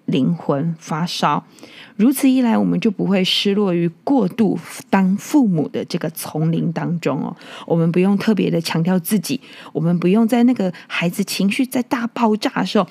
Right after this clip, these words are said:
当一个英雄派，然后我降临了，所以你的情绪就可以过了。也不用当一个演技派，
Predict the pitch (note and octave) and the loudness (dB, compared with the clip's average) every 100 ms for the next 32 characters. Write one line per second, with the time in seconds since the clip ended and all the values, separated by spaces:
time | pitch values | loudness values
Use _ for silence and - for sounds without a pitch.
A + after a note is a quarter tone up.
0 | - - B3 C4 B3 - E4 E4 C#4 B3 | -8 -6 0 0 0 -4 -2 0 2 4
1 | C#4+ - - - D#3 D#3 D#3 - G3+ E3 | 2 -2 -6 -8 -4 -4 -4 -2 -2 -2
2 | - - - - E3 E3 - A#2+ - D3+ | -4 -6 -8 -6 -4 -4 -4 -6 -4 -4
3 | E3+ G#3 E3+ F3+ - A#2 C3 - A3 C#3+ | -2 -2 -2 -4 -4 -4 -4 -2 -2 -2
4 | - - - - - A3+ A3 D4+ F#4 E4+ | -4 -10 -18 -16 -2 0 2 0 0 -2
5 | D4 C#4 A#3+ - A3 B3+ C4+ | 0 2 2 0 -2 0 -2